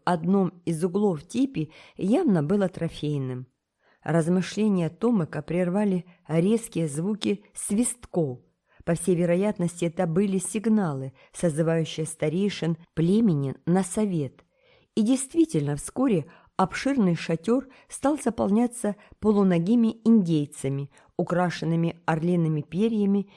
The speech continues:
и ожерельями из клыков диких животных.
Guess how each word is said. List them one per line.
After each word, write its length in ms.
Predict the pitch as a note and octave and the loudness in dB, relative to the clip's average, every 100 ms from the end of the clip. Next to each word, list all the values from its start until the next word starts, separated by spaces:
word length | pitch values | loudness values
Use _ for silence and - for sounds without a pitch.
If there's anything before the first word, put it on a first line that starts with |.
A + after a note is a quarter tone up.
| - _ | -20 _
и 320 | G3 G3 F#3+ - | 0 0 -2 -2
ожерельями 800 | D#3 D#3 D#3+ G3 A3+ F3+ D3+ C#3+ | -2 0 0 2 0 0 -2 -2
из 300 | - F3+ - | -4 -8 -4
клыков 500 | D#3 D#3 - A3 G#3+ - _ | -2 -2 2 0 0 -6 _
диких 480 | D#3+ D#3 G#3 - F#3 | -4 -2 -2 0 -2
животных. 760 | E3+ G3+ D3 C3+ - C3+ - | 0 -2 -4 -8 -10 -10 -12